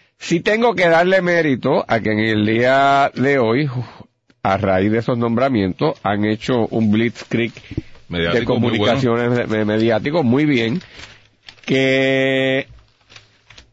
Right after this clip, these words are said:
Speaker 1: eh, eh, gran parte del año pasado, porque al principio lo hicieron con efectividad, pero incluso antes de que el huracán llegara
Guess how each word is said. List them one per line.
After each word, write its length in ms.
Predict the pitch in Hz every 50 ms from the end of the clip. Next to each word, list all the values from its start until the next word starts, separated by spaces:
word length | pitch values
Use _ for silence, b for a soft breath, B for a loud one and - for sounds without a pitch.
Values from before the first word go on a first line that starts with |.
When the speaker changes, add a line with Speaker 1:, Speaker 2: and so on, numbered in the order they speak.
| _ _ _ _ _ _ _
Speaker 1:
eh, 100 | - - _
eh, 160 | - 127 107 -
gran 320 | 107 123 127 139 165 175
parte 400 | 165 - 170 185 - 180 202 190
del 180 | 180 175 175 170
año 320 | 165 175 180 180 180 175
pasado, 640 | - - 165 156 127 165 160 160 147 117 98 - 131 - - - - _ _ _ _ _ _ _ _ -
porque 200 | 117 98 92 110
al 60 | 107
principio 400 | - 117 104 90 131 - 170 175
lo 80 | 156
hicieron 280 | 143 117 139 131 139 143
con 160 | - 147 143
efectividad, 580 | 143 147 147 127 139 151 143 139 127 127 143 147 b b b b b b b b b _ _ _
pero 340 | _ 123 123 123 120 123 - -
incluso 460 | 156 135 - 165 151 - 196 180 156
antes 360 | 156 175 185 - - 190 175
de 140 | 170 160 135
que 80 | 139 147
el 80 | 139
huracán 400 | 131 127 127 117 - 127 139 147
llegara 480 | 147 156 151 160 165 156 131 101 107